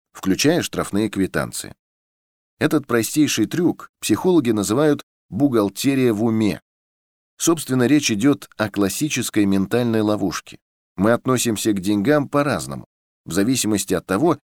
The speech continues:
из какого источника они поступают. Например, если вы найдёте сотню на улице у себя под ногами, то потратите её быстрее и легче, чем если бы вы её заработали. А пример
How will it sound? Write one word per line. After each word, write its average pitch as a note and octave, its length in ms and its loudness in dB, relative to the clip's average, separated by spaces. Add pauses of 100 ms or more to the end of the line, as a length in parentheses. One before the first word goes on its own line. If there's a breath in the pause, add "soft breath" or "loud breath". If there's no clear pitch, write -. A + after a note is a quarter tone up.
(140)
из A#2+ 160 -2
какого G#2 480 0
источника A2+ 640 0
они F#2+ 180 0
поступают. D2 720 -8 (840)
Например, D3 400 2
если A#2+ 260 0
вы B2 220 2
найдёте A#2 640 2
сотню A2 480 0
на G#2+ 120 2
улице D#3+ 640 -2
у F#2 80 -4
себя G2 260 2
под F#2 200 -4
ногами, F2 420 -2 (320)
то A2 160 4
потратите C3+ 640 -2
её A2+ 220 2
быстрее A2+ 580 2
и F#2 220 -4
легче, D3 480 0 (240)
чем E2 200 -4
если A#2+ 280 0
бы G2 140 0
вы G2 180 2
её A2 380 2
заработали. F2+ 720 -2 (680)
А F#2 260 2
пример A2+ 480 0